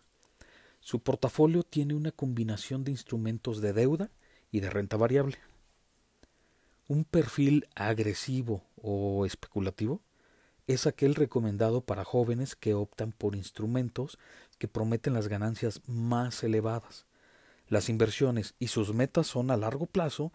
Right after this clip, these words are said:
y su portafolio está en mayor parte en instrumentos de renta variable. Espero que esta información te ayude.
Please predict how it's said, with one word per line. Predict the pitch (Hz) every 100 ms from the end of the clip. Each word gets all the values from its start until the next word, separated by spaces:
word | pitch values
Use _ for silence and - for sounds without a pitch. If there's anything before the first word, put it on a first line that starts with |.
| - - -
y | 131
su | 135
portafolio | - 117 - - 135 147
está | 156 - 135 139 -
en | 127 107
mayor | 101 123 143
parte | - 127 - 156 - -
en | 110
instrumentos | 107 90 - 110 113 139 165
de | 120 101
renta | 104 104 104
variable. | 98 101 - - _ _ _ _ _ _ _ _ _ _ _ _ _ _ _ - - _ _ _ _ _ _ _ _ _ -
Espero | - 170 151
que |
esta | 147 -
información | 139 117 107 104 - 131
te | 123
ayude. | 104 110 127 196